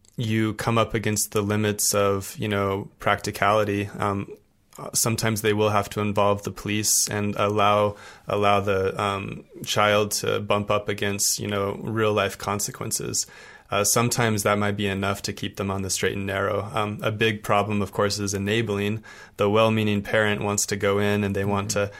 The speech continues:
Speaker 1: save the kid from any consequences, but then they just end up getting worse and worse. So.
Speaker 2: And I would imagine that kid begins then to identify the buttons to push to get what he wants with the parent, much like the untreated addict or alcoholic.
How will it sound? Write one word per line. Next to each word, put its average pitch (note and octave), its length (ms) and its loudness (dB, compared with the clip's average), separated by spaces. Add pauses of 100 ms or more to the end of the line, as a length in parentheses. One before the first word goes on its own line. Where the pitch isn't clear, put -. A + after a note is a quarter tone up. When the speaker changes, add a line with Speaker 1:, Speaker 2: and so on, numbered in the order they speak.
(120)
Speaker 1:
save A#2+ 360 2
the A2+ 100 0
kid G#2+ 260 0
from G#2 140 0
any G2+ 160 0
consequences, G#2 960 -2 (260)
but A2 160 2
then G#2+ 140 4
they G2+ 100 4
just G2 340 0
end G#2+ 160 0
up F#2+ 140 -2
getting F#2+ 300 -4
worse G2 260 0
and G2 140 -4
worse. F#2+ 280 -2
So. G#2 300 -2 (480)
Speaker 2:
And A2 80 -2
I G2+ 60 0
would G2 120 0
imagine G2+ 440 2
that G2+ 200 0
kid A2 560 0
begins A2 520 -2
then G#2+ 240 -2
to G#2+ 160 0
identify A2 640 2
the G2+ 120 0
buttons G#2 640 0 (300)
to - 140 -6
push - 420 0
to A2+ 80 -2
get A2 220 -2
what A2+ 120 2
he A#2 100 0
wants A2+ 580 -2
with A2+ 220 -6
the A2+ 100 -2
parent, A#2 340 2
much B2 260 2
like A2+ 260 2
the A2+ 340 0
untreated A2 520 0
addict A2+ 380 0
or - 140 0
alcoholic. A2 840 -2